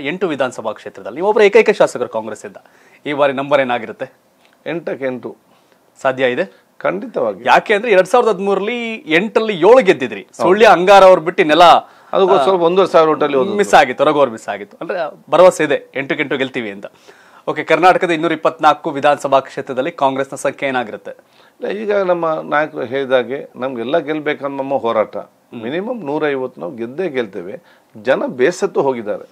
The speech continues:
Speaker 1: ಕಾಂಗ್ರೆಸ್ ಸರ್ಕಾರ ಮಾಡುತ್ತೆ.
Speaker 2: ನೂರಕ್ಕೂ ನೂರು ಈ ದೇ-, ರಾಜ್ಯ ಜನಸಾಮಾನ್ಯರು
Speaker 1: ಹ್ಮ್.
Speaker 2: ಇವತ್ತು ಕಾಂಗ್ರೆಸ್ ಅನ್ನು ಅಧಿಕಾರಕ್ಕೆ ತರ್ತಾರೆ.
Speaker 1: ಹ್ಮ್.
Speaker 2: ಜನವಿರೋಧಿ ಮತ್ತು ಭ್ರಷ್ಟಾಚಾರ ಬಿ ಜೆ ಪಿ ಸರ್ಕಾರನು ಕೆಳಗಿಳಿಸ್ತಾರೆ.
Speaker 1: ಆ, ಯಾರು ಮುಖ್ಯಮಂತ್ರಿ ಆಗ್ತಾರೆ?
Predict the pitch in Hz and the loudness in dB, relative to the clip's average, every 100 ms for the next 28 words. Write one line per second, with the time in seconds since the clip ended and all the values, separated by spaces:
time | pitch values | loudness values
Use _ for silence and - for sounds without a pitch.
0 | _ _ _ 139 139 139 127 135 120 113 | _ _ _ -6 -4 -4 -2 0 0 -4
1 | - - _ _ _ _ _ _ 131 160 | -6 -14 _ _ _ _ _ _ -8 -4
2 | 214 214 - 180 160 165 220 - 143 143 | -2 -2 -4 -6 -4 -4 -4 -8 -16 -12
3 | 139 123 147 139 127 139 170 151 127 156 | -12 -6 -4 -2 0 2 0 -2 -4 -4
4 | 160 139 131 123 117 113 113 190 - - | -2 -2 -2 -4 -6 -6 -6 -8 -10 -18
5 | 117 120 127 120 - 226 - 127 139 127 | -12 -8 -8 -8 -12 -10 -4 -2 -2 -8
6 | - 120 110 120 120 113 117 101 101 - | -8 -6 -6 -6 -6 -6 -8 -10 -10 -8
7 | 107 135 180 - 123 107 _ _ - 104 | -6 -4 -6 -14 -18 -18 _ _ -14 -8
8 | 123 151 143 127 123 127 123 120 104 110 | -6 -4 -4 -4 -6 -8 -12 -12 -10 -12
9 | - 147 - 113 110 101 120 117 95 - | -8 -6 -4 -6 -8 -10 -10 -10 -12 -10
10 | 107 - 107 123 214 - 117 104 107 - | -10 -6 -8 -8 -12 -12 -10 -10 -14 -16
11 | - 85 - _ _ _ - 123 123 123 | -20 -20 -20 _ _ _ -6 -2 -2 0
12 | 123 127 135 - 135 143 139 147 135 127 | -2 -2 -6 -8 -6 -4 -6 -10 -8 -8
13 | 117 - 139 _ | -8 -10 -14 _